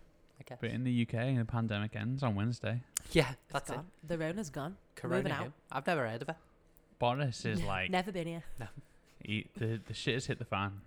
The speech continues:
Speaker 1: Yep.
Speaker 2: But not that he knows. He doesn't care. And so he's going, "Right, we're done.
Speaker 1: Yeah.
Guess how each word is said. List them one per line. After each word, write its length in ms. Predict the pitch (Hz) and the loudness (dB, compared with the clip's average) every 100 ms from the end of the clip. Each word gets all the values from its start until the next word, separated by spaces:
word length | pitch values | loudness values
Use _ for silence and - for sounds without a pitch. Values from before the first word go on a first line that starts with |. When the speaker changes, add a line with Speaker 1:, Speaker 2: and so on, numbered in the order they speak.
| - | -12
Speaker 1:
Yep. 140 | 110 107 - | -10 -10 -8
Speaker 2:
But 80 | 123 | 2
not 160 | 117 - | 2 2
that 100 | 98 | 0
he 100 | 98 | 0
knows. 420 | 95 - - - - _ 123 | 0 -4 -6 -8 -16 _ -2
He 60 | |
doesn't 200 | 110 104 | 2 2
care. 380 | - 95 92 101 - - - - - - - 117 | 2 0 0 -6 -12 -14 -16 -16 -18 -20 -6 -2
And 120 | 117 | 2
so 120 | 123 | 4
he's 100 | 117 | 4
going, 340 | 123 120 117 113 - | 4 2 0 -6 -6
"Right, 160 | 139 147 | -4 -2
we're 60 | |
done. 180 | 147 160 - - - - | -2 -4 -4 -16 -20 -16
Speaker 1:
Yeah. 160 | 127 | -14